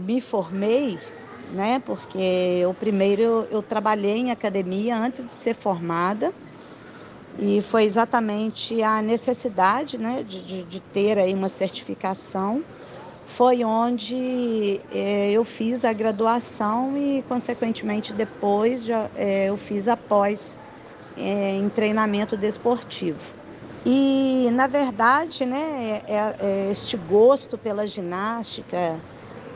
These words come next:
e esta aptidão que eu tenho até hoje, é, eu trago comigo, né, e pras minhas aulas também, até porque dentro do, dos conteúdos, né, do,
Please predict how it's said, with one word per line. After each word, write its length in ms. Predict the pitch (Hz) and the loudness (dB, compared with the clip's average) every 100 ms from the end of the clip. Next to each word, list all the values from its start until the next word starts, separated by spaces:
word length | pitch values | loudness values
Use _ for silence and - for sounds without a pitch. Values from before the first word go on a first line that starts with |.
| - | -4
e 200 | 185 190 | 2 6
esta 300 | 202 208 220 | 6 4 -2
aptidão 800 | - 214 - 175 185 220 233 208 | -4 -8 -6 0 2 2 2 0
que 80 | - | -2
eu 100 | 190 - | -4 -2
tenho 220 | 190 196 | -2 0
até 300 | 185 190 220 | -2 -2 0
hoje, 580 | 226 185 220 247 208 - - - - - - - - - - | 0 2 4 4 0 -10 -12 -16 -18 -18 -18 -16 -14 -12 -2
é, 720 | 180 190 185 185 185 180 175 - 190 | 2 2 4 4 4 2 -2 -4 0
eu 320 | 226 233 202 - - - | 2 2 -2 -8 -18 -6
trago 340 | - 233 269 285 | 2 4 4 0
comigo, 520 | 226 226 285 359 339 | 0 2 0 0 0
né, 240 | 349 403 | 0 0
e 20 | 349 | -2
pras 300 | 294 294 254 | 0 0 2
minhas 320 | 294 330 277 | 2 2 4
aulas 320 | 262 277 277 | 4 4 0
também, 460 | 311 302 240 277 427 | -2 0 0 0 -4
até 220 | - 254 | -4 -4
porque 680 | 240 262 - - 226 277 320 226 - - - - - - - 175 | -2 -6 -4 2 4 4 2 -6 -14 -16 -16 -18 -18 -16 -14 -2
dentro 920 | 208 226 247 247 233 220 214 202 202 175 | 2 4 2 2 0 2 4 4 2 2
do, 380 | 196 190 185 170 | 0 2 0 -2
dos 260 | 185 190 | -4 -4
conteúdos, 840 | - 214 226 214 202 262 285 214 196 | -2 2 2 2 2 0 0 -2 0
né, 320 | 233 285 294 | 0 0 0
do, 100 | 214 | -2